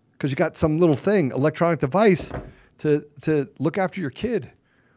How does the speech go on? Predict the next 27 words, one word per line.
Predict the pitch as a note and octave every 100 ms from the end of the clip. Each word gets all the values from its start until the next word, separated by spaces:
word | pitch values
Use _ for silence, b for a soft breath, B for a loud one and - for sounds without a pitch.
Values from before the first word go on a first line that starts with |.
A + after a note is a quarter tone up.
| _ _ _ - _ -
And | C#3+
look, | G3
I'm | C#3+ D#3
not, | G3+ -
I'm | C#3
not | F3 G#3
giving | F#3+ F3
anybody | F3+ D#3+ D#3
a |
hard | - F3 C#3
time | - G#3 F3
in |
this. | G#2+ G2+
I'm | A#2
just | D3 -
trying | F3 E3
to | B2 B B _
be | D3
cop-, | C3 F3 F3 - -
Captain | F3+ E3+ D3
Obvious | F3 A#3 B2+ -
for | - E2+
you | D#2 -
for | C3
just | G#2 F3+ C3
a |
minute. | F#3 -